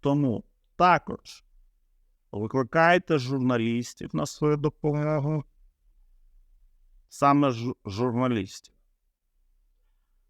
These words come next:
Так звані адвокати чому не допомагають? Вони кажуть, що вони нічого не можуть зробити та звільнити своїх клієнтів.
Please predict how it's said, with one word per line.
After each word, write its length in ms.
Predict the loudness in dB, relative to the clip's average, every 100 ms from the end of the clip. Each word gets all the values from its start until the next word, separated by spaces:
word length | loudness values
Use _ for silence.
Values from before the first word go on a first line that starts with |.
| _
Так 200 | -4 -4
звані 440 | -2 0 2 4 2
адвокати 680 | 0 -2 -2 2 2 0
чому 320 | -6 -4 -2 0
не 120 | 0
допомагають? 800 | -4 -2 0 0 -2 -2 -2 -6
Вони 440 | -4 0 2 0 -2 _ _
кажуть, 460 | -2 2 2 0 -6
що 260 | -6 -2 0
вони 320 | 2 2 2
нічого 500 | 0 -2 0 2 2
не 100 | 0
можуть 380 | 0 -2 -4 -6
зробити 680 | -4 -4 -2 -2 -2 -6 -8 _ _ _ -2
та 200 | 2 2
звільнити 580 | 0 0 2 0 -2 -8
своїх 500 | -4 2 2 2 _
клієнтів. 640 | 2 4 6 4 0 -8